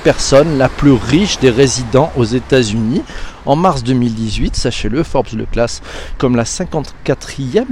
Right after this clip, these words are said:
personne la plus riche au monde. Et en mai deux mille dix-huit, il a été classé vingt-cinquième sur la liste des personnalités les plus puissantes du monde, selon le magazine Forbes.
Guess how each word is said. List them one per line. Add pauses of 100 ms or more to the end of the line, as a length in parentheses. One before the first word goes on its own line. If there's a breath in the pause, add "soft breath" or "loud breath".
(120)
personne
la
plus
riche
au
monde. (420 loud breath)
Et
en
mai
deux
mille
dix-huit,
il
a
été
classé
vingt-cinquième (180)
sur
la
liste
des
personnalités
les
plus
puissantes
du
monde, (400 loud breath)
selon (300)
le
magazine (140)
Forbes.